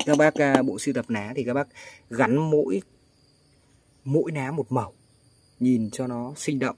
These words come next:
đúng không? Nhìn cho nó đẹp, bởi vì giờ cũng rẻ quá mà, đúng không? Nó rẻ quá mà có mười ngàn đồng một con, các bác bỏ ra trăm ngàn mua mười con gắn mệt, đúng không? Đấy,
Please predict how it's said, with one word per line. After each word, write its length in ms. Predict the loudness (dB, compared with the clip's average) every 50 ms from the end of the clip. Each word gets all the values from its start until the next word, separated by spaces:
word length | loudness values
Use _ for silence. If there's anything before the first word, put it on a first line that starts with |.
| _
đúng 140 | -8 -4 0
không? 160 | 0 0 0 0 _ _ _ _ _ _ _ _ _ _ _ _ _ -2
Nhìn 200 | 2 2 2 2
cho 140 | 0 0 4
nó 60 | 6
đẹp, 180 | 8 8 8 6 4 _ _ _ _ _ -6
bởi 100 | -4 -2
vì 140 | 0 0
giờ 200 | 0 0 -2 -2 -4
cũng 120 | -6 -6 -2 0
rẻ 140 | 0 0 0
quá 260 | 0 2 2 2 2
mà, 180 | 0 -2 -4 -6 _ _ _ -4
đúng 140 | 0 2 2
không? 140 | 2 2 0 -2 _ _ _ _ _ _ _ _ _ _ _ _ _ -10
Nó 160 | -8 -4 -2
rẻ 160 | 0 0 0
quá 160 | 2 2 0 0
mà 120 | 0 -2
có 120 | -2 -2
mười 220 | 0 2 2 2 2
ngàn 120 | 0 -2
đồng 160 | -2 -2 -4
một 60 | -4 -2
con, 200 | 0 2 2 2 0 -4 _ _ _ -8
các 80 | -4 -4
bác 140 | -4 -2
bỏ 200 | -2 -4 -4 -2
ra 100 | -2 -4
trăm 240 | -2 -2 -2 -2 -2
ngàn 240 | -2 -2 -2 -2 0
mua 140 | 0 0 0
mười 240 | 0 0 -2 -2 -2
con 180 | -2 -4 -4
gắn 160 | -2 -2 0
mệt, 160 | 2 2 2 0 -6 _ _ _ _
đúng 100 | -2 0
không? 120 | 0 0 -2 _ -12 -20 -20 -18 -16 -18 -18 _ _ _
Đấy, 400 | -8 -6 -4 -4 -4 -6 -6